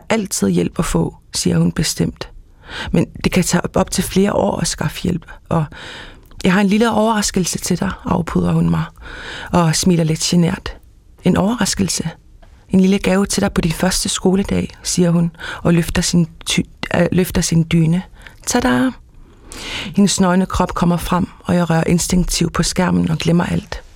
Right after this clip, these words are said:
"Mit hjerte gør ondt," sagde jeg til lægen. Han lyttede til det. "Det banker normalt," smilte han.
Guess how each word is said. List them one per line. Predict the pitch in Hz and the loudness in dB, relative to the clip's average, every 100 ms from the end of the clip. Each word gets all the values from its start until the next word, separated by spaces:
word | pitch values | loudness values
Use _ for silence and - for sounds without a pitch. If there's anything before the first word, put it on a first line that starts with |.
| - - - - - - - - - - - - - - - - - - - - - - - | -20 -20 -14 -14 -14 -18 -20 -20 -20 -20 -20 -20 -16 -14 -12 -14 -18 -20 -20 -20 -20 -8 0
"Mit | 190 | 2
hjerte | 185 175 208 | 2 2 0
gør | 190 175 - | 0 0 2
ondt," | 202 - - - | 0 0 -8 -6
sagde | - 170 | 0 2
jeg | 165 | 2
til | 160 175 | 0 0
lægen. | 160 165 165 160 - - - - - - - | 2 2 0 -2 -12 -20 -20 -20 -20 -20 -2
Han | 180 170 | 2 4
lyttede | 170 175 | 4 2
til | 170 185 170 | 0 0 0
det. | 165 - - - - - - - - - | -2 -6 -20 -20 -20 -20 -20 -14 -12 -2
"Det | 190 | 0
banker | 190 170 214 | 2 0 2
normalt," | 190 170 196 - - - | 2 2 2 -2 -6 -6
smilte | - 170 175 170 | 0 2 2 2
han. | 180 | 0